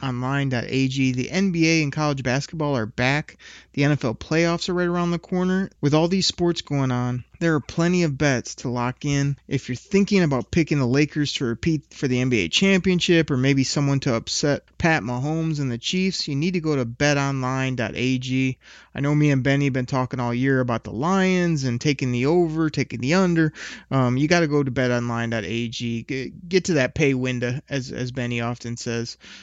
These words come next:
Um, from game spreads and totals to teams, players, coach props, uh, BetOnline gives you more options to wager than any other place online. And there is always the online casino as well.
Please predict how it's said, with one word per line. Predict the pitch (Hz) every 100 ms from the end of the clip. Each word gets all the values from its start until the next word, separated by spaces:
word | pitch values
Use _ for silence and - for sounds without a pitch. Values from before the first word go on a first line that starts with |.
| - -
Um, | 53 -
from | - 135
game | 156 165
spreads | 156 - 170 160 156 139
and | 123
totals | - 156 156 151 147 139
to | -
teams, | - - 170 165 160 -
players, | - 160 156 151 147 -
coach | 180 160 -
props, | - 156 151 - - - - - -
uh, | 120
BetOnline | 120 151 156 143 139 139 139
gives | 135 123
you | 123
more | 120 143 139
options | 139 135 147 135 -
to |
wager | 123 123 123 127 123 - _ - - _
than | 127 127 - -
any | 190 190 180
other | 175 160
place | 170 151 147
online. | 127 131 165 165 165 - _ _ _ _ _ _ - - -
And | 147 165 160 127
there | 175 175
is | 160
always | - 156 175 175 165
the | - 120
online | 156 165 160 160
casino | 156 151 196 190 156 147
as | 151
well. | 156 196 151